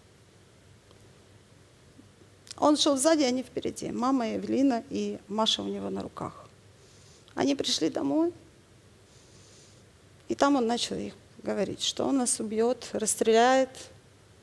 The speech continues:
потому что он был в команде, которую выставлял в Instagram, в Facebook. Выставлял около тридцати человек, как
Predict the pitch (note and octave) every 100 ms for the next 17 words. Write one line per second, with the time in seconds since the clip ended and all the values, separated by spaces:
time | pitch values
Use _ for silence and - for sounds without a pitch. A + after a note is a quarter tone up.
0 | - - G#3 G#3+ A3 A3 G#3+ G#3+ G#3 -
1 | A#3 A3 G#3+ G#3 B3 C4 - - A3 G#3+
2 | G#3+ - A3 G#3+ G#3 A3+ - A3 A3 G#3
3 | G#3 - A#3+ A3 F#3+ G3+ G#3+ G#3+ - -
4 | - - - G#3+ - G#3+ A3+ G#3+ G#3 G#3+
5 | G#3 A3 - - G#3+ - G#3+ A3 B3+ B3+
6 | F#3+ F#3 -